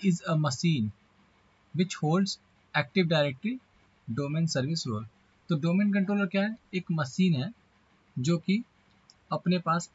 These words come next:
Active Directory domain service का role रखता है, ठीक है, मतलब एडीडीएस का role अपने पास रखता है, install करता है या hold करता है। अब हम पढ़ेंगे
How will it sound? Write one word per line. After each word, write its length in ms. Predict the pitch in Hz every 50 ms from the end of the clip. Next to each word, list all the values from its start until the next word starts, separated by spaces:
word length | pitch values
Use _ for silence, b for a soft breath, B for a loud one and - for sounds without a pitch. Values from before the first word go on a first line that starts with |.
| - -
Active 340 | 156 - - - 202 190 160
Directory 440 | 165 151 143 147 147 - 208 196 156
domain 280 | 143 135 135 147 151
service 360 | 139 - 135 127 127 131 131 -
का 200 | - 214 247 - _ _ _ _ _ _ _ -
role 240 | 135 147 135 120 107
रखता 300 | 98 - _ - 117 117
है, 100 | 117 117 - _ _ _ _ _ _ -
ठीक 140 | 160 165 240
है, 80 | 254 247 _ _ - 139
मतलब 240 | 135 165 190 196 - - -
एडीडीएस 480 | 151 151 170 180 151 147 151 151 -
का 120 | - - 214 247 214
role 280 | 139 131 151 180 220 - - - 151
अपने 220 | - - 165 165
पास 300 | 160 - 160 190 190 196 170
रखता 340 | 147 131 - - 123 113 110
है, 60 | - - - -
install 340 | 131 - - 151 135 131
करता 340 | 131 - 120 110 - 117 113
है 80 | 113 123 123
या 100 | 123 120 - _ _ _ _ _ _ _
hold 240 | - 147 143 127 127
करता 340 | - 110 107 - - - -
है। 60 | - - _ _ _ _ _ _ _ _ _ _ _ _ _ _ _ _ _ _ _ -
अब 100 | 147 156
हम 100 | 185 190
पढ़ेंगे 380 | 196 185 180 180 180 196 247